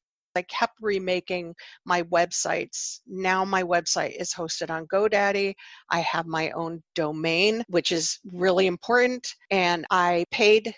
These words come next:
to have it optimized. And what that means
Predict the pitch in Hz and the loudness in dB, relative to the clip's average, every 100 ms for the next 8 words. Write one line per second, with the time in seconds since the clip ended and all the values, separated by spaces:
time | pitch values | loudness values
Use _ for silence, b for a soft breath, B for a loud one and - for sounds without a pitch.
0 | - 208 190 - 175 185 - 180 165 - | -8 -6 -4 -2 0 0 0 0 0 -2
1 | 175 - - - - - - _ _ B | -8 -6 -6 -4 -6 -6 -16 _ _ B
2 | B B - 185 190 175 196 196 214 - | B B -2 0 0 0 0 2 0 0
3 | 190 180 175 180 175 - | -4 -6 -4 -8 -10 -12